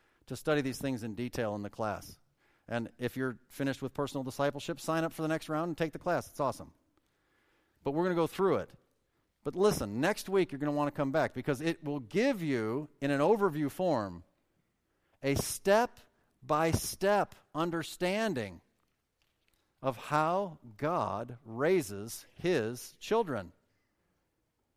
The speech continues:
And if you can find yourself in the process, you can comfortably know then what to expect next,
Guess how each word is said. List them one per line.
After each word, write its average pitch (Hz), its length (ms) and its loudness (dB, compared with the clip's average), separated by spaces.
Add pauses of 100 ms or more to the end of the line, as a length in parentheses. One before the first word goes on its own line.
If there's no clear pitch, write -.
(320)
And 135 140 -2
if - 80 -4
you 180 80 -4
can 170 160 0
find 185 380 0
yourself 202 800 4
in 202 260 2
the 185 80 0
process, 160 840 0 (320)
you 196 160 -2
can 180 240 2
comfortably 202 720 0
know 214 400 6
then 143 540 0
what 208 240 2
to 202 160 0
expect - 640 -2 (120)
next, 135 680 -4